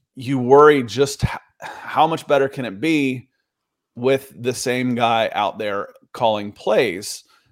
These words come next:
Now, you won't be going against the Miami Dolphins every week when they're on a heater, but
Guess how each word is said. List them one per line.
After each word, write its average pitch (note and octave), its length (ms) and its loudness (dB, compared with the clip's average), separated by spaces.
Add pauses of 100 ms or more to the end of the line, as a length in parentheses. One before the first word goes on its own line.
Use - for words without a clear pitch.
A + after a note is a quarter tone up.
(140)
Now, B2 80 -6
you C3+ 140 -2
won't E3+ 220 0
be F3 60 -8
going D3+ 280 2
against C3+ 320 -2
the B2 80 -4
Miami A#2+ 340 -4
Dolphins A#2 540 0
every G2+ 300 -6
week F#2 500 -12 (140)
when A2+ 180 -8
they're C#3 160 0
on D3+ 120 2
a A2+ 40 -6
heater, A2 500 -6 (540)
but D3+ 500 4